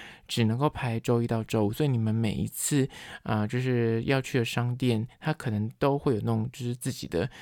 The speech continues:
公休日，或是他哪几天可能突然不想开，你可能去之前都要先 Google，才不会扑空。好啦，那这个就是今天的圣水洞逛街新首选的推荐，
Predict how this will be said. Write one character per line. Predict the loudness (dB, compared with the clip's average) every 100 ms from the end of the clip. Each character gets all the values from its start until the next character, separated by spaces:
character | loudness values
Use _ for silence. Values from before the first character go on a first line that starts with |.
| -18
公 | -2 0 2
休 | 0 0 0
日， | 0 0
或 | 0 -2
是 |
他 | -2
哪 | 0 -2
几 | -4
天 | -2 -2
可 | -2
能 | -4 -6
突 | -4 -2
然 | 0 -2
不 | -4
想 | -4 -8
开， | -8 -6 -4 -6 -10 -18 -8 -2
你 | 0
可 | 2
能 | 0
去 | 0 0
之 | 0 0
前 | -2 0
都 | 0
要 |
先 | -2 -2 -2
Google， | -2 -4 -2 -4
才 | -4 -6
不 | -4
会 | -8
扑 | -6 -4 -4
空。 | -2 -2 -2 -4 -12 -20 -6
好 | 2
啦， | 4 6
那 | 6 4
这 | 4 4
个 |
就 | 6
是 | 2
今 | 2 0
天 | 2 0 2
的 | 0
圣 | 2 2
水 | 2 -2 0
洞 | 2 4 2 -2 0
逛 | 2 2 0
街 | -2 0 0
新 | 0 -2 -2
首 | 0 -2 -2 -2
选 | -4 -6 -6 0
的 | 0 0 -6 -18 -6
推 | 0 0
荐， | 0 -2 -2